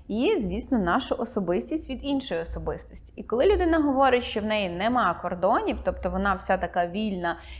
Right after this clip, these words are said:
і їй, в принципі, байдуже, ну, це свідчить про те, що психіка не, не досить здорова і вона все-таки захищається, але транслює це, що кордонів немає.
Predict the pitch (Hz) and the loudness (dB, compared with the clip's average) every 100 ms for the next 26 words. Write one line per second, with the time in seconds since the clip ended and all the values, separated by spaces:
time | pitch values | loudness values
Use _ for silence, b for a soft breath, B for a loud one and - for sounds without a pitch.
0 | - 196 185 - 202 202 - 233 226 - | -6 -2 0 0 -2 -2 2 4 4 -2
1 | 180 180 180 196 262 415 320 208 - B | -4 -2 2 4 4 4 4 4 2 B
2 | B 202 254 - - - 240 262 269 247 | B 0 0 0 -6 -2 2 4 2 -4
3 | 254 233 - 208 - 349 392 - 247 - | -8 -8 -6 -4 2 2 2 4 2 2
4 | B - 311 381 359 311 208 196 - - | B -6 2 4 4 6 4 4 0 -4
5 | 202 220 220 214 208 220 226 240 240 202 | 0 2 4 2 0 -2 2 2 2 -6
6 | 196 226 285 427 - 196 208 254 359 359 | 0 4 6 6 2 0 2 4 4 2
7 | - - 214 202 - 202 254 226 170 165 | -6 -6 -2 -2 -2 -2 2 6 4 2
8 | - 339 B B - 190 208 320 - B | 0 0 B B 2 6 6 4 0 B
9 | - 220 226 226 254 233 185 175 - 220 | 0 0 0 0 2 4 2 0 0 2
10 | 247 262 - - 196 185 - 196 185 262 | 0 -4 -10 0 4 6 4 -2 2 4
11 | - 240 - 220 196 196 185 156 - | 4 0 -2 -2 0 4 4 2 -2